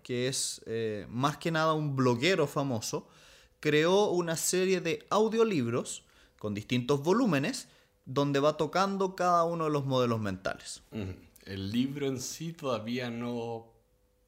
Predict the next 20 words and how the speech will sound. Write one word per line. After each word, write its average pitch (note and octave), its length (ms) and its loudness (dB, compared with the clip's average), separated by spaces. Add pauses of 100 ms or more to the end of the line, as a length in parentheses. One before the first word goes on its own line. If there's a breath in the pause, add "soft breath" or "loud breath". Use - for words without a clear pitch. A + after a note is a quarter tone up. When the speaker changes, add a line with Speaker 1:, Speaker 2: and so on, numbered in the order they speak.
(240)
Speaker 2:
eh, F2+ 440 -8 (240)
es - 140 -16
público. F#2+ 560 -8 (220)
Speaker 1:
El B2+ 160 -2
libro C#3 300 4
físico, A2+ 460 -2
digamos. F2 320 -4
Speaker 2:
Exacto. F#2+ 500 -4 (800 loud breath)
Eh, D3 200 -6
no C#3+ 120 2
solo D4 180 0
el A#2+ 60 -4
físico, A2 360 -4
el G#2 100 -2
de G2 140 0
Kindle F#2+ 400 -2
tampoco F#2+ 480 -6
lo F2+ 140 -4
podía F#2+ 260 -2
comprar. F#2 380 -8